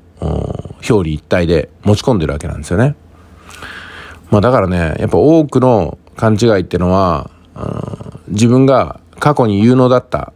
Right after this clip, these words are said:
その一点を取り出して、全部がそうなんだとかね、未来永劫そうなんだって思い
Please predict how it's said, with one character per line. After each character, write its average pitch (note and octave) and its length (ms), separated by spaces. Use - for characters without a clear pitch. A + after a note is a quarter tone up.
そ - 160
の A#2 120
一 B2+ 200
点 F#3 200
を A2+ 80
取 G2+ 180
り G2+ 60
出 G2 80
し - 80
て、 G2 440
全 C3 300
部 A2+ 80
が F2+ 80
そ F#2+ 160
う - 20
な D2+ 120
ん C#2 40
だ - 120
と - 80
か G#2+ 80
ね、 B2 80
未 C3+ 120
来 F2+ 200
永 E2+ 80
劫 E2+ 120
そ F#2 120
う E2 40
な C#2 120
ん - 20
だ C#2+ 60
っ D2 40
て - 220
思 B2+ 200
い C#3 140